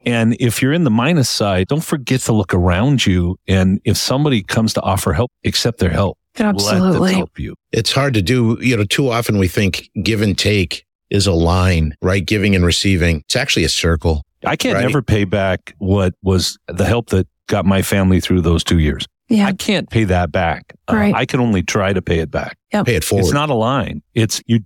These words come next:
Speaker 1: do what you can do when you can do it.
Speaker 3: Kim, you brought something up about being able to talk with your significant other, whatever that be, the relationship.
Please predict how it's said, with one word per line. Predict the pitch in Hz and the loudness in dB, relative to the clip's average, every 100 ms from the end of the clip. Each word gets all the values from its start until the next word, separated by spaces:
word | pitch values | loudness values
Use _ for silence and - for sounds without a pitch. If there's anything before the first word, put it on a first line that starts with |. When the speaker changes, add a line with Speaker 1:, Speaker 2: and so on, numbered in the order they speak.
| - | 0
Speaker 1:
do | 131 139 131 | 0 2 0
what | 117 107 | -2 -2
you | 104 107 | -2 -2
can | - 101 | -2 -2
do | 98 101 | 2 2
when | 90 90 | 0 -2
you | 87 | -4
can | - 85 | -4 -6
do | 78 80 - | -6 -8 -10
it. | - _ | -20 _
Speaker 3:
Kim, | - 135 | -2 0
you | 131 | 0
brought | - 165 | 0 -2
something | - 131 135 110 | -2 -2 0 0
up | 110 - | 0 -2
about | 104 98 90 | -2 -2 0
being | 117 107 | 0 2
able | 104 95 | 2 0
to | |
talk | 90 - 95 - | -2 -2 -2 -2
with | 87 | -2
your | 90 85 - | 0 -2 -4
significant | - 107 92 95 92 90 - | -2 -2 0 0 0 0 0
other, | 92 85 85 | 0 2 2
whatever | 82 92 90 | 2 2 2
that | 85 80 | 0 -2
be, | 62 92 90 76 - | 0 2 2 0 -4
the | 92 | -2
relationship. | 85 95 92 - 92 95 64 | 2 2 2 0 0 -2 -4